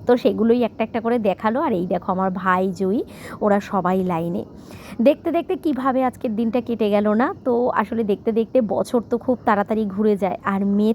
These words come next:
তো চোখের সামনে যে কিভাবে তাড়াতাড়ি বড় হয়ে যাচ্ছে বুঝতেই পারলাম না। আজ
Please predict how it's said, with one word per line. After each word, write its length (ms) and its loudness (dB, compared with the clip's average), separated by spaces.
তো 180 0
চোখের 240 2
সামনে 340 2
যে 120 -2
কিভাবে 460 0
তাড়াতাড়ি 400 0
বড় 340 2
হয়ে 180 2
যাচ্ছে 320 0
বুঝতেই 500 -2
পারলাম 380 -2
না। 160 -6
আজ 180 2